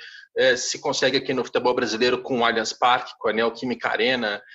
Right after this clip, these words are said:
ou, ou no, no futebol europeu, né, dos name rights que a gente conhece de lá."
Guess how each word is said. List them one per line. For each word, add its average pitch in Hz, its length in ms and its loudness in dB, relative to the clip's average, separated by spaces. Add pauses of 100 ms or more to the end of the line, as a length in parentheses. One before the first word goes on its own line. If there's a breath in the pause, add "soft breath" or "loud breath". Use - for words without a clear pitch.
(160 loud breath)
ou, 113 220 0
ou 139 240 2
no, 127 320 0
no 120 100 -4
futebol 131 460 0
europeu, 131 560 2
né, 123 160 0
dos 113 240 -4
name 123 160 -2
rights 120 220 0
que 110 60 -12
a 117 40 -4
gente 120 160 -4
conhece 120 380 -4
de 110 80 -6
lá." 113 340 0